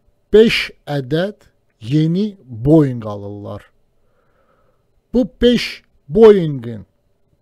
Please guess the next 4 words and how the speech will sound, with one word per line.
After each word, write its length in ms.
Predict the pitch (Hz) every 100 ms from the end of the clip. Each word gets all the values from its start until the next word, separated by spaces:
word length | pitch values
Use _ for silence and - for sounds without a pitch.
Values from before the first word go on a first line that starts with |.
| _ _ _ _ _ -
məbləği 880 | 127 160 156 170 170 170 202 240 233 _ _ _ _ _ _ 147
Azərbaycan 960 | 160 147 175 170 139 170 165 147 214
manatı 460 | 185 165 156 - 190
ilə 300 | 165 156 175